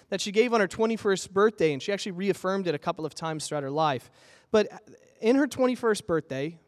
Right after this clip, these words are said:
she read this speech out. I believe she was in South Africa when she read it, but it went, uh, to the whole Commonwealth, and here's what she said. She said, "I declare before you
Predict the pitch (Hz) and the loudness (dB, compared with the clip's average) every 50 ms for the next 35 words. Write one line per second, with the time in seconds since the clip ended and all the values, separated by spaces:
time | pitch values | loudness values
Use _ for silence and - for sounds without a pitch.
0 | _ _ _ - - 185 175 170 190 208 185 190 185 - - - 180 190 185 - | _ _ _ -10 -8 -6 -2 0 0 0 0 0 -4 -4 -4 -4 -6 -6 -4 0
1 | 170 156 156 170 175 - - 151 147 151 165 185 - - 170 156 175 156 - 185 | 0 2 2 0 0 -4 -8 -10 -6 -4 -4 -4 -4 -4 -6 -6 -6 -4 -2 0
2 | 170 160 - 170 160 160 - 165 - - 143 143 147 151 139 - 156 151 175 180 | 0 0 0 -2 -2 -2 -4 -8 -8 -6 -8 -6 -8 -8 -10 -10 -6 -4 -2 -2
3 | 160 135 - - - - - _ _ _ 185 190 202 240 254 254 240 - _ - | -2 -4 -8 -10 -18 -20 -20 _ _ _ 0 4 4 4 4 2 0 -8 _ -8
4 | 185 180 170 165 160 - 202 185 180 196 202 180 - - - 196 185 185 190 180 | -4 -2 -2 -2 -2 -4 -4 -4 -2 0 0 -2 -2 -4 -6 -4 -2 -2 -2 -2
5 | 160 147 139 127 - 143 147 175 185 - 185 170 - - - 175 170 160 143 147 | -2 -2 -4 -4 -6 -8 -8 -8 -8 -8 -8 -10 -10 -10 -10 -10 -10 -10 -12 -14
6 | - _ - - - 160 143 135 127 123 - 180 - - 208 196 196 220 240 240 | -20 _ -10 -6 -6 -4 -4 -4 -6 -8 -10 -8 -4 -2 2 4 4 4 4 2
7 | 240 - - 208 214 214 220 240 247 220 226 220 - 208 196 190 175 143 127 127 | -2 -2 0 2 4 4 4 2 0 -2 -6 -8 -6 -4 -4 -4 -4 -6 -8 -12
8 | 127 139 | -14 -16